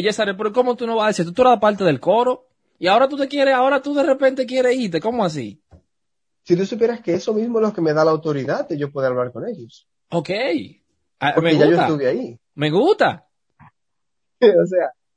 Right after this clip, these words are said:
Speaker 2: si yo no estoy ahí, yo te estoy hablando todo el tiempo como desde fuera, como un extraño.
Speaker 1: Me gusta,
Speaker 2: Bueno, pues, en
Speaker 1: me
Speaker 2: realidad,
Speaker 1: gusta la
Speaker 2: yo no tengo autoridad para hablarte. Ahora, yo estuve ahí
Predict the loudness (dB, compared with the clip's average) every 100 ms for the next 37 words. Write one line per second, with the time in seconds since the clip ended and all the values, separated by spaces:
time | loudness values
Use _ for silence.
0 | _ _ -8 -6 -2 0 0 -2 -4 -4
1 | -2 -2 -2 -4 -6 -6 -8 -8 -4 -2
2 | -2 -2 -6 -6 -6 -4 -4 -4 -6 -6
3 | -4 -2 -2 -4 -8 -6 -6 -6 -8 -6
4 | -8 -10 -12 -10 -8 -12 -14 _ _ -10
5 | -6 -4 -2 -2 -2 -2 -6 -6 -4 -4
6 | -4 -4 0 0 0 -6 -16 _ _ _
7 | _ -20 -6 -4 -2 -2 -4 -6 -6 -4
8 | -4 -6 -6 -6 -2 -2 0 0 2 2
9 | 2 -4 _ _ _ -4 0 2 0 -6
10 | -4 -2 -4 -6 -12